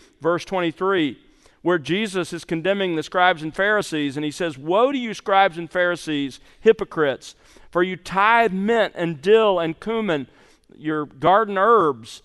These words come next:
And listen to this, "and have neglected," there's our word, you've left,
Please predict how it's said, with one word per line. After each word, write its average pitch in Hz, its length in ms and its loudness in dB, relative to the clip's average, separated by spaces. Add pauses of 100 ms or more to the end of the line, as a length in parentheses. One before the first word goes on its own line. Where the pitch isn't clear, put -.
(220)
And 156 80 -4
listen 208 200 -4
to 208 80 -2
this, 139 320 -2 (560)
"and 180 180 2
have 180 420 2 (160)
neglected," 170 1040 0
there's 160 240 -2
our 160 140 0
word, 151 360 -2 (580)
you've 147 180 -6
left, 190 500 4